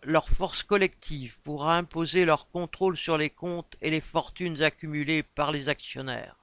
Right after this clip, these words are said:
Celles qui ont été faites dans l'habillement pourraient largement garantir les salaires, les emplois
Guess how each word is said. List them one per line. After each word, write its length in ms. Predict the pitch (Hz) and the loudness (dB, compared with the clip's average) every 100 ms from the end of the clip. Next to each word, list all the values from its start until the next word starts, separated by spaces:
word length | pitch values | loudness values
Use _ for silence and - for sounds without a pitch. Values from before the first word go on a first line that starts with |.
| _ _ _ _ _ _ _ _ _ _ | _ _ _ _ _ _ _ _ _ _
Celles 420 | - - 180 175 156 | -4 4 6 6 2
qui 260 | - 160 | -6 -4
ont 100 | 160 | -2
été 280 | 151 160 160 | -2 0 0
faites 260 | - 185 147 | 2 0 2
dans 100 | 143 | 4
l'habillement 680 | 156 151 151 151 165 165 - _ _ _ - | 4 2 -6 0 0 0 -6 _ _ _ -8
pourraient 260 | 165 170 | 2 4
largement 580 | 165 175 220 226 208 196 | 6 6 4 -2 0 0
garantir 520 | 180 170 175 - 175 | 2 2 0 0 0
les 100 | 170 | 0
salaires, 500 | - 151 135 135 160 - _ _ - | 0 0 0 0 -4 -8 _ _ 2
les 260 | 180 185 | 4 4
emplois 580 | 190 180 - 151 143 147 | 2 0 -2 2 2 0